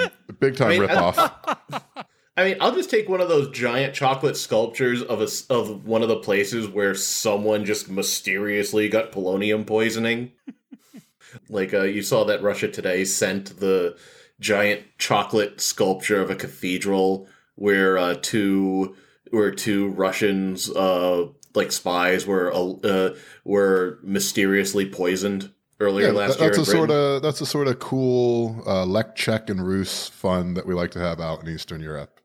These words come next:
Speaker 1: you know?
Speaker 2: <laughs> No, this
Speaker 1: Yeah,
Speaker 2: was
Speaker 1: that
Speaker 2: in the U K.
Speaker 1: Oh, really? Oh, that's,
Speaker 2: Yeah.
Speaker 1: that's cute.
Speaker 2: Yeah, it was.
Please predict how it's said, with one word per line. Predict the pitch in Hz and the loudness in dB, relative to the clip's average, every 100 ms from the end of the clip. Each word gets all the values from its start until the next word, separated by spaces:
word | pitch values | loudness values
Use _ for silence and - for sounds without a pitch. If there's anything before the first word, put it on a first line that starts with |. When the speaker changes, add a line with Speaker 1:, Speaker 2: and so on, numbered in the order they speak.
| - | -14
Speaker 1:
you | 90 | -10
know? | 92 - - - | -10 -8 -10 -8
Speaker 2:
<laughs> | 208 254 - 415 - 277 - _ - | -6 -4 -2 -2 -4 -10 -14 _ -4
No, | 202 | -2
this | 214 | 0
Speaker 1:
Yeah, | |
Speaker 2:
was | 226 226 | -2 -2
Speaker 1:
that | |
Speaker 2:
in | 220 | -4
the | 208 | -4
U | 202 | -2
K. | 165 165 262 165 - _ _ _ | 0 0 0 -4 -14 _ _ _
Speaker 1:
Oh, | 143 139 | 0 2
really? | 107 120 147 151 | 4 4 2 0
Oh, | 185 151 101 98 | -2 -2 -2 -8
that's, | 104 104 | -8 -2
Speaker 2:
Yeah. | 123 110 | 2 2
Speaker 1:
that's | 98 | 0
cute. | - 95 95 98 _ _ _ | -4 -2 -2 -4 _ _ _
Speaker 2:
Yeah, | 104 98 | -4 -2
it | |
was. | 104 101 - - | -2 -4 -10 -18